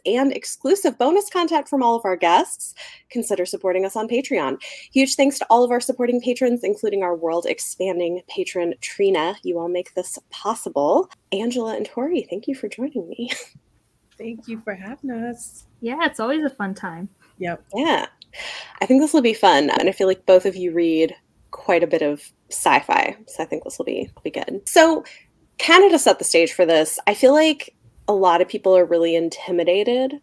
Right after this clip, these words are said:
Speaker 1: by science fiction. And so I, I kinda wanna talk about, and some people aren't, some people just don't know where to start with, like, the fiction piece of it. Like, they're into science and they don't know where to start with fiction.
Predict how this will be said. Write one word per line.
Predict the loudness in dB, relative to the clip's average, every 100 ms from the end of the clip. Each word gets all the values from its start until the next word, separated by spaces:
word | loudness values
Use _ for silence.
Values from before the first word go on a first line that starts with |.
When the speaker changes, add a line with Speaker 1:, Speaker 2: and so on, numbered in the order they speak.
| -14
Speaker 1:
by | -2 0 0
science | -2 -2 -2 -4 -6
fiction. | -6 0 4 4 2 -4 -14 -20 _ _
And | 2 4 4 2 2 2 2 0 -8 -8
so | -2 0 0
I, | -4 -6
I | -6
kinda | -6 -2 2
wanna | 2 2 0
talk | -2 -2 -2 0
about, | 0 2 0 0 2
and | 0 2
some | 6 8
people | 8 6
aren't, | 4 2 0
some | -6
people | -4 -4
just | -2
don't | 0 0
know | 0
where | 0 -2
to |
start | -4 -4 -2
with, | -4 -6 -6
like, | -8 -6
the | -8
fiction | -6 -4 -4 -6
piece | -6 -6 -6
of | -2
it. | 0 -2 -6 -10
Like, | -8 -6
they're | -4
into | -4 -6
science | -8 -6 -4 -6 -6 -6
and | -4
they |
don't | -2 0
know | 0
where | -2
to | -2
start | -4 -4
with | -2
fiction. | -2 0 -2